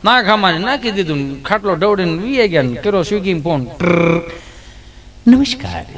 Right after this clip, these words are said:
સ્વિગી વર્લ્ડમાં આપનું હાર્દિક સ્વાગત." "હા બેન, જય શ્રી કૃષ્ણ, જય સ્વામિનારાયણ." "બોલો,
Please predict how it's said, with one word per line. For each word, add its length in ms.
સ્વિગી 200
વર્લ્ડમાં 300
આપનું 220
હાર્દિક 320
સ્વાગત." 380
"હા 100
બેન, 200
જય 140
શ્રી 140
કૃષ્ણ, 320
જય 180
સ્વામિનારાયણ." 580
"બોલો, 340